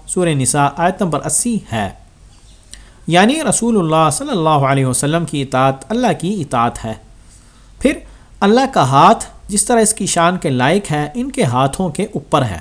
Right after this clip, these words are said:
اور اللہ ان کے ساتھ اپنے علم کے ذریعے حاضر ہے،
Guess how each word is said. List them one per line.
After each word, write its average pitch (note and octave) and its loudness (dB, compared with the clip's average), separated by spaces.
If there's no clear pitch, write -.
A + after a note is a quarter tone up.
اور D#3 -2
اللہ D#3 0
ان D3 -2
کے C#3+ -2
ساتھ C#3 2
اپنے G#3 -2
علم A#3 0
کے D#3 -2
ذریعے C3+ 0
حاضر D3 2
ہے، D#3 -2